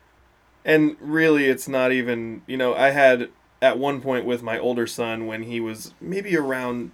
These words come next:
ten or eleven, and it was during a baseball season, and I think he was feeling a little deflated and discouraged, and I just had to,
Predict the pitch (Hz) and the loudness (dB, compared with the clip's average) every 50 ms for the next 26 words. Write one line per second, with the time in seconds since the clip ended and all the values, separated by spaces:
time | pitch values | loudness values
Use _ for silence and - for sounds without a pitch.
0 | _ _ - 135 131 127 123 120 120 120 117 117 113 113 120 113 113 110 113 113 | _ _ -10 -8 -6 -4 -2 -2 -2 -2 -4 -6 -6 -8 -8 -8 -8 -10 -10 -12
1 | 110 95 - _ _ _ _ _ _ _ _ _ _ 123 127 123 120 127 139 143 | -14 -16 -20 _ _ _ _ _ _ _ _ _ _ -6 -6 -4 -2 -2 0 0
2 | 139 135 131 113 117 120 120 117 - 123 113 110 104 113 113 110 110 110 110 110 | 0 0 0 0 0 0 0 0 0 0 0 0 -2 -4 -10 -8 -8 -8 -8 -8
3 | 107 107 104 - 120 113 117 110 110 107 - - 123 117 113 110 107 107 107 110 | -8 -8 -8 -10 -12 -10 -8 -10 -10 -10 -12 -8 -8 -8 -8 -8 -8 -10 -10 -8
4 | 110 113 107 107 107 107 101 - 117 110 110 113 104 113 107 107 104 110 - - | -8 -8 -8 -10 -12 -16 -12 -10 -10 -8 -8 -8 -10 -12 -14 -16 -14 -16 -14 -8
5 | - 131 131 131 123 117 120 123 117 110 107 110 107 - _ _ _ _ _ - | -6 -4 -2 -2 -4 -6 -8 -12 -12 -8 -8 -8 -8 -10 _ _ _ _ _ -14
6 | - 156 135 123 - - 135 135 139 135 131 120 117 | -8 -6 -6 -6 -4 0 2 2 2 2 -4 -8 -8